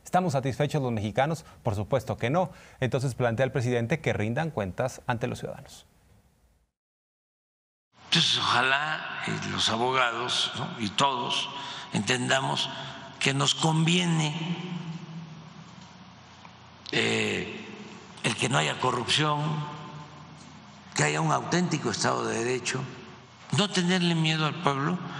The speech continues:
Speaker 2: confiar en el pueblo. Se necesita especialistas, van a haber especialistas,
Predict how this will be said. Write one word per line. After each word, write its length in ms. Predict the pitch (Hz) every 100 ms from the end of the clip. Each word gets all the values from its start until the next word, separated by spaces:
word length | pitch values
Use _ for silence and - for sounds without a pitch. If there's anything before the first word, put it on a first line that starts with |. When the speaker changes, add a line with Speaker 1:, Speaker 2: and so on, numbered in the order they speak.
| - - -
Speaker 2:
confiar 460 | 139 120 143 156
en 100 | 156
el 140 | 139 110
pueblo. 460 | 120 131 123 160 - -
Se 160 | 165 170
necesita 540 | 170 147 160 208 196
especialistas, 880 | 180 175 170 - 180 185 - 185 - - - - - -
van 140 | 156 202
a 80 | 208
haber 200 | 214 240
especialistas, 800 | 185 202 - 214 226 - -